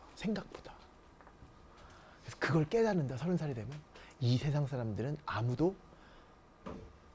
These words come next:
자기가 원하는 일을 하지 않는구나. 그래서 원하는 일만 찾으면 독보적일 수 있겠구나라는 생각이 들게 된다.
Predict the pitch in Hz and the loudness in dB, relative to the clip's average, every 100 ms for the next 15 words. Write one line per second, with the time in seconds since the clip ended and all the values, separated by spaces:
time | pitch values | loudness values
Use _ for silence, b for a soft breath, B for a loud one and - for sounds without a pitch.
0 | - - - - - - - - - 95 | -20 -20 -20 -20 -20 -20 -18 -4 -2 -2
1 | - 98 101 107 101 101 - - - - | -4 -4 -4 -6 -6 -4 -4 -4 -8 -10
2 | - - - - - - - B B B | -18 -20 -20 -20 -20 -20 -20 B B B
3 | B B - - 117 107 147 147 - - | B B -14 -6 -4 -2 -4 -6 -16 -20
4 | - - - - - - - - 107 135 | -20 -20 -20 -20 -20 -20 -10 -4 0 4
5 | 135 120 113 123 127 127 180 175 - - | 4 4 0 -4 -4 -2 -2 -4 -10 -20
6 | - - 123 - 175 143 123 113 - - | -20 -10 -8 2 6 6 4 0 -4 -8
7 | - 101 101 90 104 117 123 107 95 104 | -12 -6 -4 -4 -4 -4 -4 -6 -6 -10
8 | - - - | -10 -14 -18